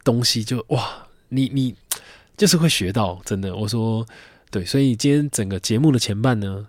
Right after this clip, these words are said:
主要想要来跟大家分享一些我自己吧，可以说是一些节目上的一些小花絮。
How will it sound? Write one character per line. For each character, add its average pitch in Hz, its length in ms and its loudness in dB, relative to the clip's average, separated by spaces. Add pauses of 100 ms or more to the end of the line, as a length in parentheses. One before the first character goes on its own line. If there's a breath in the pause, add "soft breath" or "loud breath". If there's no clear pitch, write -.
主 101 160 -6
要 117 160 2
想 98 160 -4
要 104 60 -2
来 95 120 -2
跟 101 160 -6
大 104 80 -2
家 98 100 -2
分 135 220 -2
享 92 220 -4
一 101 40 -4
些 101 240 -4 (540 loud breath)
我 117 200 4
自 165 120 4
己 113 160 0
吧， 92 300 -6 (180)
可 120 140 -4
以 107 80 0
说 107 180 -2
是 107 140 -2
一 101 40 0
些 95 460 -6 (380)
节 101 160 -2
目 120 160 0
上 113 160 2
的 98 80 -2
一 - 20 -4
些 101 140 -2
小 92 180 -4
花 92 300 -4
絮。 92 300 -6